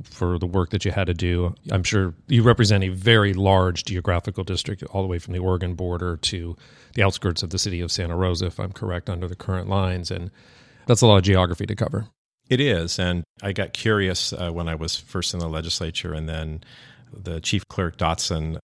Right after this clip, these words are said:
Speaker 2: one day I said, "You know, I have a big district. How big is my district?" And within about an hour, he came back and gave me the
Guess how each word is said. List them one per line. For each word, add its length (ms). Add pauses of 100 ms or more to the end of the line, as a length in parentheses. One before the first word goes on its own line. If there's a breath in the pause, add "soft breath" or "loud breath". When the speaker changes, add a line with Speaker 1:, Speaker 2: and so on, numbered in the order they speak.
(120)
Speaker 2:
one 160
day 160
I 40
said, 280
"You 80
know, 360
I 80
have 100
a 60
big 240
district. 480
How 100
big 240
is 180
my 140
district?" 640
And 440
within 320
about 280
an 100
hour, 280
he 100
came 220
back 280
and 100
gave 160
me 120
the 120